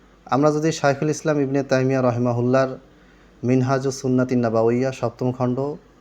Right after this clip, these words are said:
তিনশো ঊনচল্লিশ পৃষ্ঠা ভালো করে পড়ি এবং ওই অধ্যায়টা আর কি, আগে পরে আরও যদি ভালো করে পড়ি তাহলে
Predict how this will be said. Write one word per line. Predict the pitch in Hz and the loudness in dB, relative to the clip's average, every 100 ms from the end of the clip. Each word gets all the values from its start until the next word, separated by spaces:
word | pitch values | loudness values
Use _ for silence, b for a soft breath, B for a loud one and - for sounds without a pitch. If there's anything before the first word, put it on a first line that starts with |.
| - | -10
তিনশো | 123 120 117 123 117 107 | -4 -4 -2 -2 -2 -2
ঊনচল্লিশ | 110 113 123 123 123 | -6 -4 -4 -4 -4
পৃষ্ঠা | 123 - | -6 -4
ভালো | 113 107 107 | -2 -2 -4
করে | 110 110 | -6 -4
পড়ি | 98 123 - - - _ _ _ - b b b b - - - | -6 -6 -10 -20 -20 _ _ _ -20 b b b b -20 -20 -8
এবং | 110 113 110 107 104 | -4 -2 -4 -4 0
ওই | 151 | 4
অধ্যায়টা | 143 135 135 123 | 4 4 0 0
আর | 104 | -4
কি, | 131 | 0
আগে | 117 113 | 0 0
পরে | 117 113 110 | 0 0 2
আরও | 107 107 104 | 0 -2 -4
যদি | 107 107 107 | -6 -6 -6
ভালো | 101 104 | -6 -6
করে | 104 110 | -6 -6
পড়ি | 127 156 | -6 -4
তাহলে | 127 123 123 | -2 0 -2